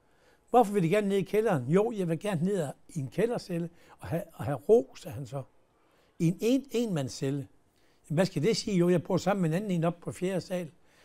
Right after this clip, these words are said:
Han både snorker og taler i søvne, og vi trænger sådan til at få ro," siger han så. Så siger min far, "Det her med bevilget." Så siger han lige det, han går ud, så siger han til min far,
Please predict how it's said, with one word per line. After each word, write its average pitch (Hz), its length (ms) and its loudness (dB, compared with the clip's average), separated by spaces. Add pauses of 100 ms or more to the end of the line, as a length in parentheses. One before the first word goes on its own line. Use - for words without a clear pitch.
Han 160 180 -2
både 160 200 4
snorker 180 540 0
og 127 120 -4
taler 143 300 -4
i 127 40 -6
søvne, 156 440 -4 (420)
og 156 80 -4
vi 151 40 2
trænger 156 340 0
sådan 196 280 -2
til 180 120 -4
at 135 100 -2
få 135 80 -4
ro," 139 240 -2
siger - 180 -14
han 139 120 -10
så. 139 100 -6 (500)
Så - 60 -16
siger 233 100 4
min 190 100 0
far, 208 140 2
"Det 226 120 6
her 247 100 8
med 214 140 2
bevilget." 180 560 0 (640)
Så - 140 -8
siger 208 200 2
han 185 80 4
lige 226 200 4
det, 220 140 6
han 190 120 2
går 165 140 2
ud, 214 100 0
så 170 140 -6
siger 185 120 0
han 160 60 -2
til 160 100 -6
min 143 100 -4
far, 185 320 -6